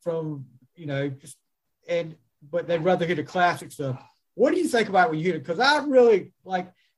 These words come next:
with A C D C came out with stuff, Alice Cooper come out with new stuff, that were, and both of those were great. And I'm dying to hear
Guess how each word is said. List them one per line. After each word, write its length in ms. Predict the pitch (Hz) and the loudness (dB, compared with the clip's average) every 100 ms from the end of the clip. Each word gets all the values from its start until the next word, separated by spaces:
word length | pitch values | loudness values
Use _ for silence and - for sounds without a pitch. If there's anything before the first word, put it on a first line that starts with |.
| - | -8
with 140 | 165 | -6
A 180 | 185 202 | 0 0
C 240 | 214 247 196 | 0 -2 2
D 180 | 214 | 0
C 200 | 196 208 | 0 -6
came 320 | 180 185 175 156 | -6 -4 -4 -2
out 200 | 151 143 | -4 -4
with 100 | 131 | -10
stuff, 220 | 143 131 | -8 -6
Alice 340 | 151 202 220 - | 2 4 4 0
Cooper 360 | - 233 208 | -4 -4 -6
come 240 | 156 180 170 | -8 -8 -6
out 240 | 160 156 | -6 -8
with 80 | 147 | -8
new 120 | 151 | -10
stuff, 320 | 131 - 151 | -8 -6 -6
that 140 | 156 143 | -6 -12
were, 140 | 147 _ | -12 _
and 260 | 160 147 135 | -8 -6 -2
both 240 | 208 196 | -2 0
of 60 | 180 | 2
those 180 | 185 | 0
were 60 | 151 | 0
great. 400 | 135 170 156 143 117 _ _ - | 0 2 2 0 -8 _ _ -6
And 120 | 151 | -4
I'm 180 | 165 131 | -2 2
dying 380 | 190 240 247 | 4 6 4
to 40 | 196 | 2
hear 460 | 185 208 196 185 | 2 2 2 0